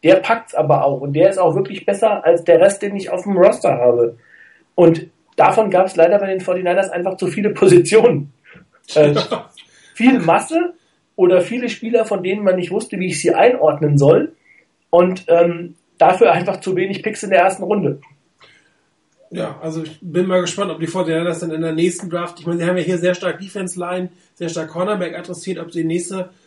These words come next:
Speaker 2: äh, in der nächsten Draft dann andere Positionsgruppen sehr stark, äh, äh, bewerfen mit, äh, Material und hoffen, am Ende des Tages was rauszubekommen. Weiß man nicht. Hm.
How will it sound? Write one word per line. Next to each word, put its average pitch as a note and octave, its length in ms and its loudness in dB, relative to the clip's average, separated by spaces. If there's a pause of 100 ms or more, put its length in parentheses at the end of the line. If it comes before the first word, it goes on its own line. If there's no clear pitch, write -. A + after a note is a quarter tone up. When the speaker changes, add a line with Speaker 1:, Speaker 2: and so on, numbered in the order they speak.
(320)
Speaker 2:
äh, E3 80 -8
in E3 460 -4
der D#3+ 100 -8
nächsten F3 280 -4
Draft F3 240 -6
dann E3 120 -4
andere G3 260 -4
Positionsgruppen F3 1080 -2
sehr E3+ 280 0
stark, D#3+ 460 -8
äh, - 960 -18
äh, - 40 -20 (120)
bewerfen D#3+ 760 -4
mit, D#3 220 -6
äh, E3 80 -12
Material D3+ 680 -6
und C#3+ 280 -12
hoffen, D#3+ 260 -14
am C#3 140 -14
Ende D#3 180 -12
des C#3+ 160 -12
Tages C#3+ 340 -16
was C#3+ 180 -20
rauszubekommen. C#3 600 -16 (800)
Weiß D3 200 -20
man C3 160 -16
nicht. A#2 200 -20 (280)
Hm. D#3 180 -20